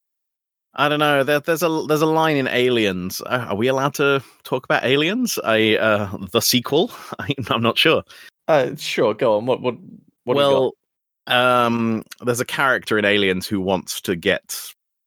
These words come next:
Speaker 1: samples of the aliens back to Earth, and, um, they're talking about it. They, they realize his plan, and they're talking about it, and they're, they're like, "How would he, how would he possibly have been able to do this? Because, like, you know, quarantine at Earth would stop anything weird coming in."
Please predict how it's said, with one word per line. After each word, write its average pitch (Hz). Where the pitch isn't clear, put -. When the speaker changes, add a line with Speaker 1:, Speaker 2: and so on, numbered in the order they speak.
Speaker 1:
samples 87
of 85
the 90
aliens 78
back -
to -
Earth, 67
and, 85
um, 82
they're 87
talking 101
about 82
it. 80
They, 95
they 104
realize 98
his 92
plan, 85
and 82
they're 90
talking 90
about 82
it, 65
and 64
they're, 87
they're 85
like, 87
"How 95
would 90
he, 85
how 117
would 101
he 92
possibly 90
have 80
been 92
able 87
to -
do 92
this? 78
Because, 82
like, 85
you 85
know, 80
quarantine 87
at 90
Earth 92
would 82
stop -
anything 82
weird 78
coming 80
in." 73